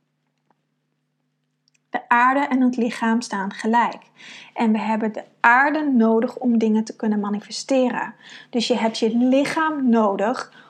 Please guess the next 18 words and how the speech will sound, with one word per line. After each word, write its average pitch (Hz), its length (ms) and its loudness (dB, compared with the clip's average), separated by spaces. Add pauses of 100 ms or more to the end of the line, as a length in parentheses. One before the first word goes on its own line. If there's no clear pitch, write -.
(180)
om 277 260 0
iets 226 320 0
te 254 140 -8
kunnen 226 320 0
manifesteren. 226 880 -2
Dus - 180 -14
als 247 300 -2
je - 80 -8
iets 214 260 -6
wil, 226 500 0
kan 240 260 -4
je 226 80 2
het 220 120 0
wel 214 160 -8
bedenken 226 440 -4
met 285 140 -8
je 240 100 -6
hoofd. 220 680 -4